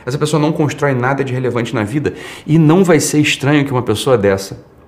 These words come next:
ao chegar nos limites últimos da existência, ou seja, ao chegar ali com seus sessenta, setenta, oitenta anos de idade, comece a olhar pra trás e não consiga reconhecer, reconhecer quem viveu essa vida.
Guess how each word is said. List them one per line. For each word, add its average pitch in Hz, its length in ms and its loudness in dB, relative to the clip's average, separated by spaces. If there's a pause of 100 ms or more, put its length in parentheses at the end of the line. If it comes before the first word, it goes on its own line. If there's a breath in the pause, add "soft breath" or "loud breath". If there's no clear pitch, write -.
(500 loud breath)
ao 120 140 4
chegar 151 460 4
nos 135 140 2
limites 135 340 0
últimos 135 280 -4
da 120 60 0
existência, 113 420 -2
ou 104 40 -8
seja, 110 120 0
ao 107 40 2
chegar 123 200 0
ali 131 160 0
com 135 120 -6
seus 113 240 -4
sessenta, 117 500 -2
setenta, 120 460 0
oitenta 131 380 0
anos 113 160 0
de 110 60 0
idade, 92 380 0 (1500 loud breath)
comece 180 400 2
a 175 40 4
olhar 151 160 4
pra 147 180 0
trás 139 260 0
e 139 60 2
não 151 100 2
consiga 143 340 0
reconhecer, 139 1120 0 (680)
reconhecer 151 920 2 (1120)
quem 190 220 4
viveu 151 360 2
essa 135 200 0
vida. 110 320 -6